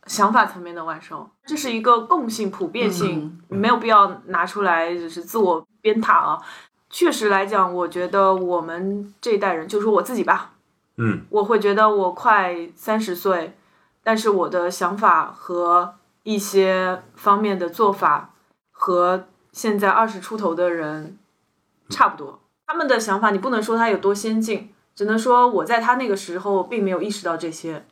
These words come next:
Speaker 1: 会觉得我比较晚熟一点，但其实我知道这是时代在进步的一个信号。
Speaker 3: 还有一个可能就是，如果你跟二十岁的人一样在接触这个世界，用同一个窗口的话，比如说他刷微博，你也刷微博；他刷抖音，
Speaker 1: 对。
Speaker 3: 你也刷的，
Speaker 1: 对。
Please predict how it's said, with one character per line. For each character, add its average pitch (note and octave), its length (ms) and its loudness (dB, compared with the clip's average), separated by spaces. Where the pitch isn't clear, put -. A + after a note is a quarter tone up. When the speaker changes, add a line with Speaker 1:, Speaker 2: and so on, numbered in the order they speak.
Speaker 1:
会 A3 120 0
觉 F#3 120 0
得 F3+ 80 0
我 D#3 160 -4
比 - 60 -18
较 E3 100 -6
晚 D#3+ 160 -6
熟 D#3 180 -14
一 D#3 80 -10
点， - 200 -12
但 G3+ 160 -2
其 G3+ 100 -6
实 F#3+ 160 -4
我 F3+ 160 -2
知 D#3 80 -6
道 F#3 80 0
这 F3+ 160 -6
是 D#3+ 380 -10
时 - 180 -6
代 G#3 140 0
在 G3+ 140 -2
进 G3+ 180 -2
步 G#3 140 0
的 F3 80 -4
一 D#3 100 -6
个 D#3+ 240 -8
信 - 180 -8
号。 - 140 -2
Speaker 3:
还 - 160 6
有 G3 100 4
一 D#3+ 60 2
个 F3+ 80 0
可 C3+ 140 -2
能 G#2 180 -2
就 C#3+ 220 2
是， B2+ 520 -2
如 B2+ 160 0
果 F3+ 140 4
你 G#2+ 220 0
跟 A#2 240 -2
二 B2 180 6
十 G#2+ 80 -2
岁 A2+ 160 -10
的 G#2 100 -6
人 F2 400 -10
一 F#2+ 160 -14
样 C3 220 0
在 G#2 140 -4
接 A#2 160 -2
触 G#2+ 120 -8
这 A2 80 -2
个 G#2+ 80 0
世 A2 220 -6
界， G#2 180 0
用 G#2 160 -4
同 G#2 220 -6
一 A#2 60 -2
个 G#2+ 100 0
窗 A#2+ 220 -4
口 - 160 -6
的 - 80 -20
话， - 280 -14
比 F#2+ 80 -4
如 F#2 40 -2
说 G#2 180 0
他 A#2 300 2
刷 A2+ 200 0
微 G#2+ 120 4
博， F#2+ 200 -2
你 A#2 80 -2
也 G2 80 -6
刷 - 160 -4
微 F2+ 80 -2
博； E2+ 160 -4
他 G2+ 160 -4
刷 A2 100 -2
抖 F#2+ 160 0
音， F2 60 -4
Speaker 1:
对。 F2+ 60 -8
Speaker 3:
你 G#2 40 -6
也 G#2 80 -6
刷 E2+ 160 -6
的， F2+ 80 -8
Speaker 1:
对。 - 80 -16